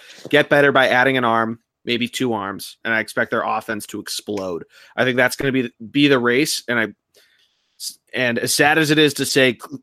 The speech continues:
Cleveland might be out of it, I feel like it's a Tampa, Tampa, Boston, New York. One's winning the East, the other two of the wild card teams. I think that's what I'm going, going to expect. I hope Cleveland stays as hot as they were coming into the All-Star break.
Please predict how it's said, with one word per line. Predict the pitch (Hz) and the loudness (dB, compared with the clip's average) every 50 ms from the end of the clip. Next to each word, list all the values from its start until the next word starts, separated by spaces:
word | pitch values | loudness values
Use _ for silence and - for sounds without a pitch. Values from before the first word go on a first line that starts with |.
| _ _ - | _ _ -10
Cleveland | - 143 151 151 139 147 139 131 | -2 0 2 2 4 2 2 2
might | 127 120 120 - | 2 0 0 0
be | 120 113 | 0 2
out | 113 135 165 175 | 2 2 2 2
of | 139 110 | 2 2
it, | 101 98 92 - _ _ _ _ _ _ _ - | 0 -2 -2 -6 _ _ _ _ _ _ _ -6
I | 110 120 | -6 -4
feel | - 147 143 | 0 2 4
like | 135 123 - | 4 4 2
it's | 135 120 - | -2 -6 -6
a | 117 | -8
Tampa, | - - 147 139 135 - 156 139 135 - - - | -8 -6 -4 -4 -4 0 0 0 0 0 -4 -4
Tampa, | - 151 151 156 147 | -2 -2 0 0 -4
Boston, | 117 - 127 135 135 - - 135 131 | 0 2 2 2 2 0 -2 -8 -6
New | 123 120 | -4 -4
York. | 117 113 123 123 123 120 113 - - - _ _ _ _ _ _ _ - | -2 -2 0 2 2 2 0 -2 -6 -20 _ _ _ _ _ _ _ -4
One's | 123 131 139 135 131 | -2 0 0 0 0
winning | 143 139 139 135 | -2 -2 0 -2
the | 135 - 127 | -4 -2 -2
East, | 135 135 135 - - - - - _ - | -2 0 0 -2 -6 -8 -10 -14 _ -2
the | 120 123 | 0 0
other | 123 123 120 | 2 0 -2
two | - - 139 | -4 -2 -2
of | 135 127 | 0 0
the | 123 | 0
wild | 117 113 117 113 113 95 - | 2 2 2 2 0 -2 -4
card | 127 120 113 110 - | -4 -4 -4 -4 -6
teams. | - - 113 110 107 107 - - _ _ _ _ _ _ | -10 -8 -8 -8 -8 -8 -10 -14 _ _ _ _ _ _
I | - 117 | -6 -4
think | 135 127 117 | -2 0 0
that's | 135 139 139 - | 0 0 0 0
what | 147 135 | 2 2
I'm | 127 127 | 2 2
going, | 127 127 123 123 117 _ - | 2 0 -2 -2 -4 _ -2
going | - 131 127 123 113 | -2 0 0 0 -2
to | - 113 | -4 -6
expect. | 104 - - - - 120 127 135 - - - | -4 -4 -6 -4 -2 -2 -2 -2 -4 -6 -4
I | 120 120 101 | -2 -2 0
hope | - 151 165 170 - | 2 2 2 2 2
Cleveland | - - 160 160 165 143 165 165 156 147 | -2 0 2 2 2 2 2 -2 0 -2
stays | - - 156 156 143 147 | -2 -2 -2 -2 -2 -4
as | 131 | -4
hot | - 131 127 127 143 | 0 2 2 2 2
as | 143 127 | 2 0
they | 139 131 | 0 0
were | 131 131 143 147 | 2 2 0 -2
coming | 143 - 127 131 131 | -2 -4 -6 -4 -4
into | 131 131 127 117 | -4 -6 -4 -4
the | 117 113 | -2 -2
All-Star | 110 117 - - - 147 151 139 | 0 -2 -2 -4 -4 -4 -4 -2
break. | 160 160 180 208 214 - | -2 -2 -2 -2 -4 -8